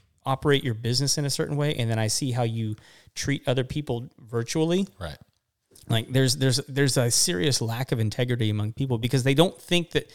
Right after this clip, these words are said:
Speaker 1: for whatever reason, they don't think that that disjointing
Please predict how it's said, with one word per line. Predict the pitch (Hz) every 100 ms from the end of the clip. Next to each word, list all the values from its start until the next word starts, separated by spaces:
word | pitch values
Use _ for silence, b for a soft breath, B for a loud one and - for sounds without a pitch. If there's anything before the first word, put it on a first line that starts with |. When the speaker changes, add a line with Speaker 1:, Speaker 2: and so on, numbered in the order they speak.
| B
Speaker 1:
for | -
whatever | 175 254 156
reason, | 160 139
they | 117
don't | 135 165 - - -
think | 175 135 - b b b b b _
that | 135 127 - -
that | 127 139 - 120
disjointing | 139 135 151 120 - 135 180 - 120 107 113